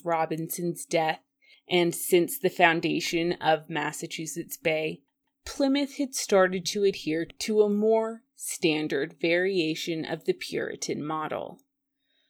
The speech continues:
Most of the strangers had left, some to Massachusetts, a few to Newfoundland,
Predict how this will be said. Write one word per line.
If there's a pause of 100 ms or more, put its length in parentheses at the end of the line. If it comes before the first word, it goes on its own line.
(160)
Most
of
the
strangers
had
left, (180)
some
to
Massachusetts,
a
few
to
Newfoundland,